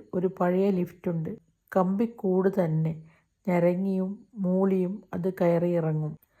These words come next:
സ്വകാര്യ മുറികളിലെല്ലാം ശ്രീകൃഷ്ണ ഭഗവാന്റെ കൊച്ചു വിഗ്രഹങ്ങളുണ്ട്. നൃത്തവേദിയുടെ ചുമരുകളിൽ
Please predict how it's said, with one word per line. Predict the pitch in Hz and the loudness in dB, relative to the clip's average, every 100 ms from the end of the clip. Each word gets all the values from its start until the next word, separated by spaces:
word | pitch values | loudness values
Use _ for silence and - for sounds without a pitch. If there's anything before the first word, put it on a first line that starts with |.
| _ _ | _ _
സ്വകാര്യ | - 214 202 220 240 | -2 2 6 6 6
മുറികളിലെല്ലാം | 240 208 196 185 196 196 180 175 175 170 - _ _ _ - | 6 4 4 4 4 2 2 0 -2 -4 -12 _ _ _ 0
ശ്രീകൃഷ്ണ | 208 202 220 220 226 | 4 6 4 2 0
ഭഗവാന്റെ | 208 190 170 175 180 170 170 - | 4 4 4 4 2 0 -4 -4
കൊച്ചു | - 196 - 226 | 0 0 0 0
വിഗ്രഹങ്ങളുണ്ട്. | 202 170 185 175 185 185 185 160 156 - - _ _ _ _ - | 0 0 0 0 -2 -2 -2 -2 -2 -6 -12 _ _ _ _ -4
നൃത്തവേദിയുടെ | 185 185 - 233 220 202 190 190 185 190 | 0 0 2 4 6 4 4 2 2 0
ചുമരുകളിൽ | 185 - 185 196 208 202 190 185 | -2 -4 0 2 2 2 2 -2